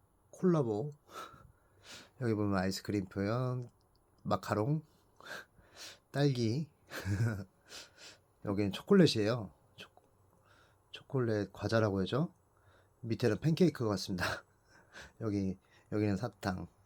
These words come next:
이렇게 꾸몄고요. 음, 틀은 없지만은 나름 불을 밝혀주는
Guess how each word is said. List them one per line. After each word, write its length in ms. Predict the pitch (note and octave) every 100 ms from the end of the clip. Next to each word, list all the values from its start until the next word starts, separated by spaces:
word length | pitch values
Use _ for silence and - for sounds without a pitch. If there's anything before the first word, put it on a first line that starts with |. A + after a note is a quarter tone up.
| - _ _ _ _ _ _ _ -
이렇게 280 | G#2+ G2 G2+
꾸몄고요. 680 | - C3 A#2 - B2 C#3+ - _ _ _ _ _ -
음, 840 | G2+ G#2 G#2 G2+ G2+ G2 G2 F#2+ F#2
틀은 260 | - F3 F#3+
없지만은 560 | - - G2+ A2 A#2 - _ - -
나름 280 | G2 G#2 G2
불을 260 | - A2+
밝혀주는 600 | G2+ G2 - G2 G#2 G2